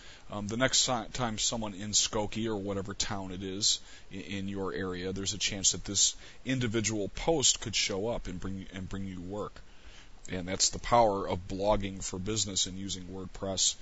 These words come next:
um, to blog. Now it's different than a page.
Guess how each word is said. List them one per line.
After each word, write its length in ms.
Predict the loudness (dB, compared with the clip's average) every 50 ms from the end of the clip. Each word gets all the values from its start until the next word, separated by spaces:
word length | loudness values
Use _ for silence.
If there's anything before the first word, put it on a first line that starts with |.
| -12 -16 -16 -16 -16 -16 -16 -16 -14 -14
um, 80 | -12 -12 -14 -14 -16 -16 -16 -16 -16 -14 -10 -8
to 80 | -4
blog. 380 | -2 0 0 0 -2 -4 -6 -8 -10 -12 -14 -16 -14 -12 -12 -12 -12 -12 -16 -16 -16 -14 -14 -14 -14 -14 -14 -14 -14 -14 -16 -14 -12 -10 -6 -2 2
Now 160 | 4 4 6
it's 140 | 6 4 4
different 320 | 4 2 0 0 0 0
than 100 | 2 0
a 60 | 0
page. 500 | 0 0 0 0 0 0 -2 -4 -4 -4